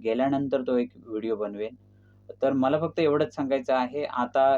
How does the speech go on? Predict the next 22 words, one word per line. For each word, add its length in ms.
ह्या 380
निमित्ताने 600
एक, 200
अ, 180
अ, 520
एक 120
मला 440
सांगायला, 580
अ, 420
सांगावंसं 500
वाटतंय 360
की, 280
अ, 240
काही 300
दिवसापूर्वीच 760
सेवानिवृत्त 800
नायब 280
सुभेदार 580
भगवान 520
उर्फ 340
अण्णा 400
सावंत, 340